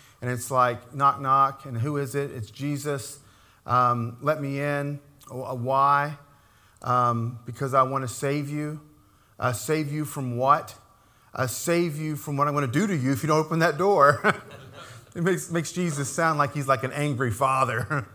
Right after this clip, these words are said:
<laughs> right? Jesus, or angry brother, I guess, right? Jesus is gonna come in, he's gonna get us. But I, I wanna show you another picture. This, this one actually comes from, um, a Greek Orthodox icon.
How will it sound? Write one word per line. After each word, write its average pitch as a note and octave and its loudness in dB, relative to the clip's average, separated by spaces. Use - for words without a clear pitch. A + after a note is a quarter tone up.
<laughs> - -20
right? A#2 -6
Jesus, C3 -4
or G#2+ -4
angry A#2 -4
brother, G#2 2
I G2 -6
guess, G#2 -8
right? A#2 0
Jesus C#3 -6
is B2+ -6
gonna A#2+ -4
come C#3 -2
in, C3+ -2
he's A2+ -4
gonna A2 -6
get A#2 -4
us. - -12
But F3+ 4
I, G3 4
I G3 6
wanna B3 4
show A#3 0
you F#3+ 0
another E3 0
picture. A#2+ -6
This, G#3+ -2
this A#3 -8
one A#3+ -2
actually D#3 -4
comes D3+ -4
from, C#3+ 0
um, A#2+ 2
a C3+ -8
Greek D3+ -6
Orthodox C3 0
icon. G#2 -2